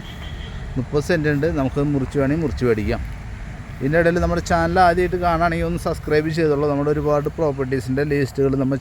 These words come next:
ചെറുതും വലുതായിട്ടൊക്കെ നമ്മൾ ഇതിൽ ആഡ് ചെയ്തിട്ടുണ്ട് കേട്ടോ. ഇതിന് നമ്മ-, ഇതിൻ്റെ, ഏ, ഇതിന്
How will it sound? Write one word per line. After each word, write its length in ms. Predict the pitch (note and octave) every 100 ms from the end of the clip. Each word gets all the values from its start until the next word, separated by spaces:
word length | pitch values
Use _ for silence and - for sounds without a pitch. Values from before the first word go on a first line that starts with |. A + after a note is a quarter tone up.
| D3
ചെറുതും 360 | B2+ B2+ C#3 C3+
വലുതായിട്ടൊക്കെ 760 | B2 B2 C3 B2+ C#3 - - D3+
നമ്മൾ 160 | D3 C#3
ഇതിൽ 140 | C3 C#3 F#3 - - - -
ആഡ് 160 | B2+ A#2+ B2+
ചെയ്തിട്ടുണ്ട് 420 | A#2+ A#2 A#2 G2
കേട്ടോ. 180 | A2+ A#2+ - - - - - - - -
ഇതിന് 240 | C3 D3+ F3
നമ്മ-, 160 | F3+ F3
ഇതിൻ്റെ, 200 | F3 E3+ F#3 F3+ - - - - - E3
ഏ, 40 | D3+ D3+ D3 D3 D3 C#3+
ഇതിന് 260 | D3+ E3